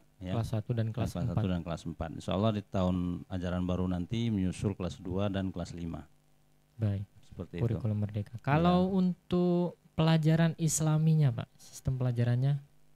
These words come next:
Speaker 1: Nah,
Speaker 2: seperti apa?
Speaker 1: nah, untuk pelajaran memang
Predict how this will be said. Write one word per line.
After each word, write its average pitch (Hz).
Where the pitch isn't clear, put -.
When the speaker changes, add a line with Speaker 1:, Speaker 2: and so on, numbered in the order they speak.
Speaker 1:
Nah, -
Speaker 2:
seperti 143
apa? 117
Speaker 1:
nah, 95
untuk 113
pelajaran 113
memang 104